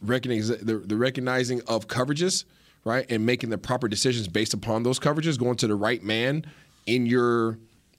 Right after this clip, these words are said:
in your progression based upon what the, what the defense is providing you. Incorrect decisions, bad balls, bad location of balls, right?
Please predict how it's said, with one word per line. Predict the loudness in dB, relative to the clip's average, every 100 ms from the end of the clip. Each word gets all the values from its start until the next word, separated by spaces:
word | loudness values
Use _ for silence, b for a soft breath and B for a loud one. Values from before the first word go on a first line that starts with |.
| _ _ _ _
in | 0 2
your | 0
progression | 0 0 2 2 0 0
based | 0 0
upon | -2 0 0
what | 0 0
the, | 2
what | 0
the | 0
defense | -2 -2 -4
is | -4
providing | -2 0 0 0
you. | 0 -2 b b b b b b _ _ _ _ _
Incorrect | 0 2 0 0
decisions, | 0 0 0 0 -4 -8 -14 _ _ _ _ -2
bad | 2 2
balls, | 0 2 2 0 -6 -14 _ _ _ _ _ _ _
bad | -2 0 0
location | -4 0 0 0 -2 -6 -6
of | -6 -2
balls, | 0 0 -2 -6 b b b b
right? | -2 -2 -2